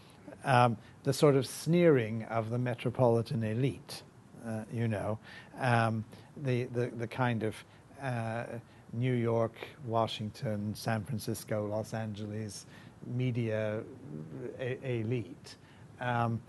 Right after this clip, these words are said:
which just isn't going to take you seriously, uh, or is going to portray you in, in this rather sort of hillbillyish kind of way, you know,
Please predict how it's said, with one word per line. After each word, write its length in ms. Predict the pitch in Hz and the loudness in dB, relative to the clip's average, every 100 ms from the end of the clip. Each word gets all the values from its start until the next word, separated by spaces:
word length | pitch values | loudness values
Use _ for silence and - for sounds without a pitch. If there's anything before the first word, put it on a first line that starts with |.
| - - | -12 -4
which 200 | 127 151 | 0 4
just 180 | 147 | 4
isn't 240 | 143 143 131 | 4 2 2
going 160 | 120 117 | -2 -2
to 60 | |
take 360 | 117 117 104 - | -2 -4 -4 -6
you 60 | |
seriously, 680 | 123 214 214 90 - - - - - - - - - - - - - - - - - | 2 6 6 4 -8 -14 -16 -16 -20 -20 -20 -20 -20 -20 -20 -20 -20 -20 -20 -14 -6
uh, 80 | 113 - | -4 4
or 220 | 127 117 - - | 4 4 -2 0
is 120 | 147 | 2
going 200 | 123 143 | 6 8
to 100 | 131 | 8
portray 560 | 127 139 123 - 180 175 | 4 2 2 6 8 8
you 380 | 110 87 - 110 - - - - | 6 -2 -8 -10 -12 -20 -14 -6
in, 140 | 131 - | -6 -4
in 180 | 127 | -2
this 260 | 123 139 - | 0 0 0
rather 380 | 127 123 120 113 | 0 2 0 -2
sort 300 | - 120 110 | -2 -4 -2
of 120 | 107 | -2
hillbillyish 720 | 131 120 113 110 107 107 101 - | -2 -2 -2 -2 -2 -4 -6 -8
kind 260 | 120 110 | -6 -6
of 140 | 104 117 | -6 -2
way, 380 | 151 87 - - - - - - - - 113 | -2 -2 -14 -18 -20 -20 -20 -20 -20 -14 -8
you 80 | 113 | -6
know, 240 | 95 | -6